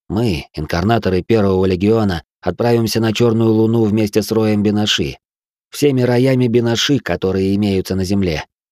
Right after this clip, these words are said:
Мы будем сражаться вместе и очистим ее от тьмы и зараженных. Мы доставим Стеллар на Черную Луну и передадим его под ваш контроль, но только в тот момент, когда черная луна покинет орбиту Земли.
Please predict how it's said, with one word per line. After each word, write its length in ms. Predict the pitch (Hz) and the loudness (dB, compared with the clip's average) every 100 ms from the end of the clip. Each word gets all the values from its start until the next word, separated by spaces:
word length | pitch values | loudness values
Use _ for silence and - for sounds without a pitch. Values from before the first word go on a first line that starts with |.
| _ _ - | _ _ -12
Мы 180 | 143 156 | -8 -2
будем 240 | 95 98 | 0 0
сражаться 460 | 98 101 104 - 107 | 0 0 0 0 0
вместе 460 | 104 120 104 - | 2 0 -2 -4
и 40 | 87 | -2
очистим 520 | 90 - 123 - 104 | -2 -2 -4 -2 0
ее 220 | 104 104 | 2 2
от 120 | 101 | 0
тьмы 340 | - 120 117 101 | -2 -4 0 0
и 40 | |
зараженных. 720 | 95 101 104 127 101 76 - _ _ _ - | 0 0 0 0 -2 -4 -10 _ _ _ -4
Мы 120 | 104 | 0
доставим 500 | 127 117 143 135 120 | 0 0 2 2 2
Стеллар 440 | 107 120 123 127 | 0 0 2 2
на 160 | 113 117 | 0 0
Черную 420 | 120 127 117 120 | 2 2 2 2
Луну 420 | 113 123 113 76 - _ _ _ | 2 2 0 -4 -10 _ _ _
и 100 | - | -8
передадим 500 | 85 95 95 104 120 | -4 -2 0 0 2
его 220 | 120 113 107 | 2 2 2
под 180 | 107 | 0
ваш 180 | 101 107 | 0 -2
контроль, 500 | - 110 107 87 71 _ _ _ _ - | -2 -2 -2 -4 -6 _ _ _ _ -6
но 100 | 104 | -2
только 300 | 107 123 120 | 0 2 2
в 40 | 110 | 0
тот 160 | 120 | 0
момент, 440 | 113 117 127 120 98 | 0 0 0 0 -2
когда 280 | 90 101 101 | -4 -2 0
черная 440 | 113 110 110 110 | 0 0 0 2
луна 280 | 107 113 110 | 2 0 -2
покинет 480 | 104 101 113 110 107 | -2 -2 -2 -2 -2
орбиту 360 | 104 107 107 | 0 0 0
Земли. 440 | 101 107 101 67 | 0 0 -2 -4